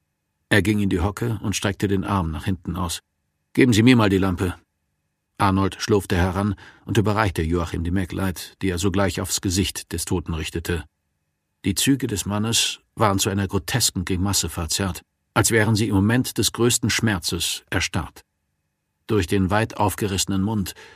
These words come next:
waren die Lippen ganz schmal, so dass sie ihn an vertrocknete Würmer erinnerten. Doch nicht nur der Mund des Toten,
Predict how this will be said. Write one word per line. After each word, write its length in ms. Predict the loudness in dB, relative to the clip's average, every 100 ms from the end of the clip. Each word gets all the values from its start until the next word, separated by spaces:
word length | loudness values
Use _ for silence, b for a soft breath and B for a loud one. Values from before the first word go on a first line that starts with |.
| B
waren 220 | -2 2 4
die 80 |
Lippen 340 | 4 2 2 2
ganz 240 | 2 2
schmal, 400 | -2 -2 -4 -8 -14 _ 0
so 100 | 2
dass 180 | 4 2
sie 80 | 2
ihn 180 | 0 0
an 180 | 0
vertrocknete 720 | -2 -4 0 0 0 -2 -2 0
Würmer 320 | 0 0 -2
erinnerten. 580 | -4 -4 -2 -2 -4 -4 -8 _ _ _ _ _ _ B B
Doch 140 | -2 2
nicht 220 | 2 4
nur 100 | 2
der 120 | 4
Mund 380 | 2 2 -2 -4
des 140 | -4
Toten, 380 | -2 -2 0 -4